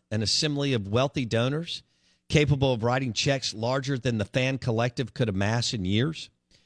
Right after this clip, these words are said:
Hathcock said players need to know if they come to the University of Florida that they're gonna have the best opportunities N I L-wise as any school in America. Rumors early were that they had already put together, not cash on hand, but pledges of thirty plus million.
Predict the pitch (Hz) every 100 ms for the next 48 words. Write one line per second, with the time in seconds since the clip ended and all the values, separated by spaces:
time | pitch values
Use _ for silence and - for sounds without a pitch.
0 | _ _ _ 143 156 160 165 147 - -
1 | 131 - 139 156 208 185 165 175 165 143
2 | 151 135 143 127 147 143 147 120 120 120
3 | 127 120 113 98 117 120 143 147 - _
4 | _ _ 123 120 151 165 143 143 139 120
5 | 123 127 - 131 120 117 - 135 123 110
6 | 98 120 120 113 110 107 101 101 98 92
7 | - 95 - 120 110 - 120 110 87 101
8 | 110 85 - - _ _ 127 170 151 -
9 | 113 127 151 175 - _ _ - 117 117
10 | 135 127 123 117 120 113 135 - 104 107
11 | 113 143 147 _ _ _ _ _ _ _
12 | _ 107 123 - 151 147 - 147 113 123
13 | 131 139 117 - 120 123 131 - - 101
14 | 123 113 104 120 - 113 113 143 160